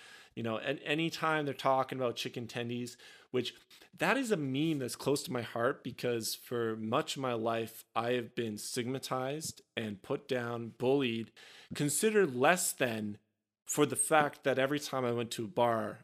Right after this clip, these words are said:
I ordered chicken <laughs> tenders and fries, but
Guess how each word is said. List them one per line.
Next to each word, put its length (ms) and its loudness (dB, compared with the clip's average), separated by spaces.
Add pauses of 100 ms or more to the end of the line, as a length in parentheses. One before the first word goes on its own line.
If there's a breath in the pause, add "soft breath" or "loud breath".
I 140 -4
ordered 500 0
chicken 460 -8 (120)
<laughs> 100 -20
tenders 480 -6
and 160 -10
fries, 500 -4 (100)
but 220 -6